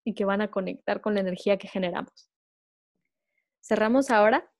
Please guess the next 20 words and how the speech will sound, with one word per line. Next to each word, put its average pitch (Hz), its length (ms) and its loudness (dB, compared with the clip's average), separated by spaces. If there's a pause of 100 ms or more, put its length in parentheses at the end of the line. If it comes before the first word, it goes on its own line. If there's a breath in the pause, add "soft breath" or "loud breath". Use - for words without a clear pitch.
(180)
dando 214 340 2
las 233 180 4
gracias 214 320 0
a 214 80 -2
quienes 196 260 -4
nos 185 140 -6
escuchan 190 440 -10
por 196 120 -4
ser 190 220 -8
parte 185 260 -4
de 185 80 0
este 180 180 -8
campo 175 300 -8
de 185 80 -6
energía 175 460 -6
que 180 100 -2
co-creamos 170 600 -8
entre 180 200 -10
todas, 170 300 -6
todos, - 400 -12